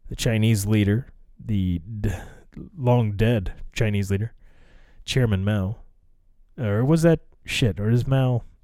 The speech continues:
anyway. Or they could be talking about, <laughs> it doesn't matter. <laughs> It's a fucking cat.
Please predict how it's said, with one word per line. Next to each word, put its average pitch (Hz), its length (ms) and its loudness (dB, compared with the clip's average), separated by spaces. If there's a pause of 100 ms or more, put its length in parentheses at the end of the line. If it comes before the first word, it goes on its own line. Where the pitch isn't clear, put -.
anyway. 101 460 0 (1200)
Or 123 80 -4
they 127 80 2
could 147 160 6
be 135 80 4
talking 127 260 4
about, 107 240 2 (1080)
<laughs> - 0 -
it - 540 4
doesn't 147 260 4
matter. 78 260 -2
<laughs> - 40 -20 (680)
It's - 220 -2
a 175 40 4
fucking 151 260 2
cat. 110 300 -4